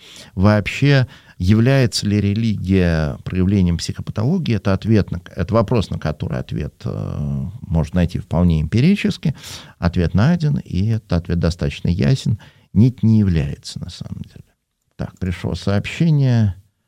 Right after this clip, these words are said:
«Константин, почему у некоторых отрывков Писания могут быть различные толкования?» Потому что Писание, оно носит такой, а, ну, по, по двум причинам.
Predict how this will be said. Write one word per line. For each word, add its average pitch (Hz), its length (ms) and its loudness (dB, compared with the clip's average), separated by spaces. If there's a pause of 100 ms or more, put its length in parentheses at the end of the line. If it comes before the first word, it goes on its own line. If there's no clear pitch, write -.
(140)
«Константин, 107 600 2
почему 127 380 0
у 123 40 4
некоторых 120 400 0
отрывков 110 480 0
Писания 147 600 2
могут 120 240 2
быть 92 180 -4
различные 92 640 0
толкования?» - 960 -4 (1500)
Потому 147 320 6
что - 160 -2
Писание, 185 520 4
оно 160 200 4
носит 165 360 0
такой, 135 500 4 (460)
а, 85 520 0
ну, 131 140 2
по, 147 180 0
по 147 140 2
двум 131 200 4
причинам. - 720 -6